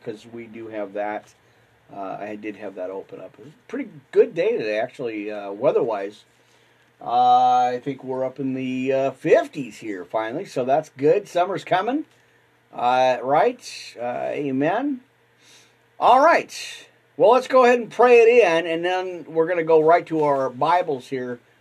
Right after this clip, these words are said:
uh, as I like to do, right into Deuteronomy thirty and thirty-one. Uh, I appreciate you guys jumping online here today, this morning.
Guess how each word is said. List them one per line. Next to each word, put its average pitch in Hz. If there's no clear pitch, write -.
uh, 110
as 113
I 113
like 123
to 110
do, 110
right 110
into 117
Deuteronomy 135
thirty 160
and 113
thirty-one. 135
Uh, -
I 104
appreciate 113
you 107
guys 110
jumping 107
online 110
here 110
today, 139
this 135
morning. 190